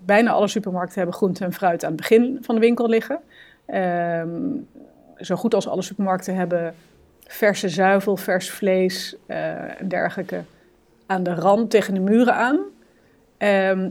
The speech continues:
en bewerkte producten, de, de droge kruidenierswaren, ehm, liggen meer de middenpaden.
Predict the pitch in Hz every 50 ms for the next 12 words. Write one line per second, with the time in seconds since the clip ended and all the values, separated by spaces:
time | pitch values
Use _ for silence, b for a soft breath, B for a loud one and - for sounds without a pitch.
0 | 190 - 196 208 196 170 196 190 170 190 180 214 269 - - - 285 - - 277
1 | 262 240 277 269 - - 302 311 - - - _ _ _ _ _ 277 202 202 -
2 | - 196 175 190 180 165 - 175 175 214 214 226 220 - 208 208 - - 214 202
3 | 208 208 202 208 240 254 214 214 226 220 226 226 226 254 349 359 - b b b
4 | b b b b b b b - - 208 208 202 202 202 202 202 202 202 202 196
5 | 208 - - _ _ _ _ - - _ - - - 208 208 - - 220 208 208
6 | 208 190 185 185 185 202 214 254 254 - 262 262 262 269 277 359